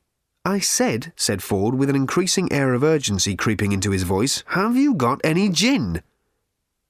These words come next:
"I'll look. Tell me about the lizards." Ford shrugged again. "Some people say that the lizards are the best thing that ever happened to them,"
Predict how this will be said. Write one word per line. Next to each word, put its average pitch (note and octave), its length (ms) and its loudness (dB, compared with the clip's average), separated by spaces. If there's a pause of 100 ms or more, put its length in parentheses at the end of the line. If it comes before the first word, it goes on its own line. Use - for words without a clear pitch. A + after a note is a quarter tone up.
(100)
"I'll D3+ 240 -2
look. F3 460 -2 (280)
Tell A3 220 0
me B3 120 2
about A3+ 240 0
the F#3 80 2
lizards." C3 500 0 (640)
Ford G3 340 0
shrugged C#3+ 400 0
again. B2 380 -2 (1120)
"Some G#3+ 260 0
people D#3+ 280 2
say F#2 400 0
that F2 200 -2
the G2 220 0
lizards A2 480 0
are G2+ 40 0
the G#2 160 0
best D3+ 160 -2
thing G#2+ 220 0
that G#2 120 0
ever G2 160 -2
happened B2+ 320 -2
to F#2 80 -2
them," B1+ 200 -8